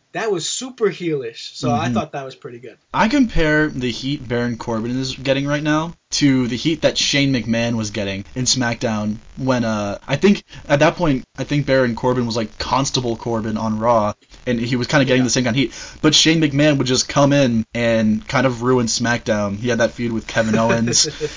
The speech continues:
Speaker 2: Uh, no, dude,
Speaker 1: Yeah.
Speaker 2: SmackDown has been better since he's left. It's, it's damn
Speaker 1: Yeah.
Speaker 2: near objectively true. It's ridiculous how much it's improved. But I, I remember <laughs> I, I would post about how angry I was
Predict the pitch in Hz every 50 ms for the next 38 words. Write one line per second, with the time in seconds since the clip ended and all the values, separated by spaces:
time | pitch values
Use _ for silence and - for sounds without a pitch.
0 | - 151 - - - 151 156 143 147 156 156 147 135 127 147 147 156 139 - -
1 | - 135 139 143 143 - 165 151 151 151 143 127 123 127 120 117 123 120 120 117
2 | - - 113 110 117 107 110 110 110 104 104 - - 117 110 - - - - -
3 | 131 127 127 - - 120 110 135 127 127 123 123 123 127 123 120 - 139 143 131
4 | 127 110 - - - 131 131 - - - 131 120 110 117 117 113 110 - - 117
5 | 110 107 107 107 120 117 113 - - - - 139 131 120 110 123 120 110 - 117
6 | 110 107 - 113 107 107 101 - - - 120 107 - 110 107 - - 117 113 104
7 | - - 135 110 151 143 143 139 - - - 135 143 143 147 - - 120 127 175
8 | 170 165 165 165 165 160 156 156 165 143 143 - - 208 190 - - - - -
9 | - - 208 - 277 226 - - 143 - - - 339 - - - - 302 - -
10 | - - - - 131 139 151 156 151 147 - - 143 143 147 151 151 - 147 139
11 | 127 131 131 131 117 - - - 131 135 135 131 - - - 131 131 131 135 127
12 | 131 127 127 117 113 113 113 113 110 110 107 107 - -